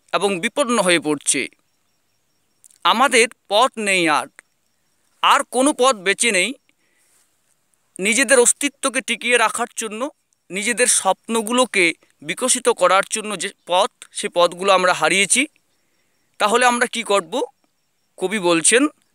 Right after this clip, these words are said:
"আয় আরও বেঁধে বেঁধে থাকি।" এখন একটাই পথ, বেঁধে বেঁধে থাকা।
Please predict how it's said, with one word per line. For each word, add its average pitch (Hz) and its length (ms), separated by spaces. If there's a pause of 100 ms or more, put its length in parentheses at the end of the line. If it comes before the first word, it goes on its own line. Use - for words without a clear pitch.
(280)
"আয় 165 380 (220)
আরও 165 220
বেঁধে 220 400
বেঁধে 185 240
থাকি।" 120 460 (480)
এখন 240 420 (100)
একটাই 196 560
পথ, 185 220 (720)
বেঁধে 226 380
বেঁধে 233 220
থাকা। 143 440